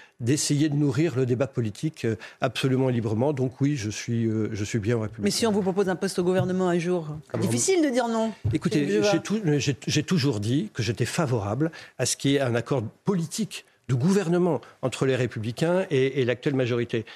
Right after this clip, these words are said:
Speaker 1: Mais pour ça, euh, ça doit se distinguer de troupes supplétives. Nous, nous ne sommes pas des troupes supplétives.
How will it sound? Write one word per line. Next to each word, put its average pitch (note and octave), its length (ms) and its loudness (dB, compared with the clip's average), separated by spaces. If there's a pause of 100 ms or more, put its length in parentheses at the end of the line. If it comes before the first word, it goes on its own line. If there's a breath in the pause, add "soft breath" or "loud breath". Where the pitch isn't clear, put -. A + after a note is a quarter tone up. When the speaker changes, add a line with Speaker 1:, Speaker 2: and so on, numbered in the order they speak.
Speaker 1:
Mais D#3+ 80 4
pour D#3+ 220 -2
ça, G3 300 0 (320 loud breath)
euh, B2+ 920 0
ça - 420 -2
doit C#3 180 2
se - 140 -4
distinguer C3+ 640 0
de C3 140 -2
troupes E3 240 -4
supplétives. D3 500 -4
Nous, E3+ 100 2
nous D3 140 2
ne B2 60 0
sommes B2 160 0
pas E3+ 80 0
des C#3 100 0
troupes - 200 -10
supplétives. - 420 -10